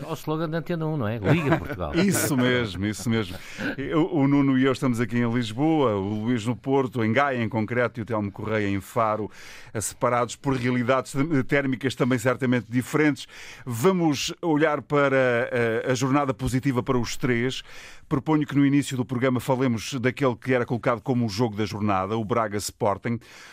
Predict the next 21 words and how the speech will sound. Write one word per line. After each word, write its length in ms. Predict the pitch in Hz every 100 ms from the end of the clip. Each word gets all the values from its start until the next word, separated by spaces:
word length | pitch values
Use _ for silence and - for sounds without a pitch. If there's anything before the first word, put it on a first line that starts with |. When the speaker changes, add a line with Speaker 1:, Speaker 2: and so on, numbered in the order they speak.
| -
Speaker 2:
Luís, 460 | 143 180 147 - - -
eh, 500 | 139 135 135 131 135
o 140 | - 147
Sporting 760 | - - 156 165 165 190 208 190 208
mostra 680 | 165 160 180 - 180 180 180 -
um 240 | 190 185
betão 560 | 151 - - 165 190 196
ainda 300 | 202 180 156
mais 260 | 151 180
consistente 760 | - 185 175 180 127 - 151 156
que 120 | -
o 80 | 143
ano 120 | 147
passado. 560 | 139 143 131 117 107 - _ _ _ _ _ - -
Speaker 1:
Pois, 320 | 226 262 -
é, 260 | 71 76 85
foi 320 | - 101 95
a 40 | 85
quinta 340 | - 104 104
vitória 500 | 98 - 110 113 107
consecutiva 760 | - 127 - - - 110 117